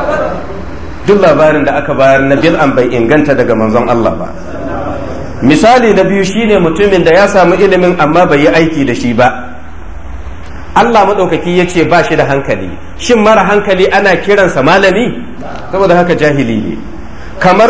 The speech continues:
mutumin da niyyarsa ta ɓaci kafin ya nemi ilimin. Allah maɗaukaki ya ce, "Fa kana minal gawin." Ba a samun masu ilimi cikin ruɗaɗɗu.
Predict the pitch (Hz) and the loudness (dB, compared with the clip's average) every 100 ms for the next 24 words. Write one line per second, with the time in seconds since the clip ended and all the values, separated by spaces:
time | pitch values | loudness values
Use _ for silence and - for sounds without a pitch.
0 | 247 220 - 214 190 151 127 107 - 131 | 4 2 2 2 2 2 0 -2 -2 0
1 | 220 262 226 - 180 190 202 208 202 - | 4 6 4 2 0 2 2 0 -2 0
2 | 165 175 226 202 160 156 175 190 165 147 | 0 2 0 2 2 0 2 2 2 2
3 | 117 - - - - 226 196 196 190 180 | 0 -6 -14 -4 0 2 2 2 0 0
4 | 151 180 190 190 196 190 190 - 143 143 | -2 2 2 2 4 4 2 0 0 2
5 | 196 208 202 185 170 180 165 139 143 147 | 2 4 4 2 2 2 2 2 2 4
6 | 147 147 143 147 147 151 151 147 - - | 4 2 2 2 2 2 -2 -8 -10 -2
7 | 277 - 202 202 185 175 - 190 190 170 | 0 0 0 0 2 0 0 -2 0 2
8 | 160 156 - 175 160 139 - 127 | 2 0 0 2 2 2 0 0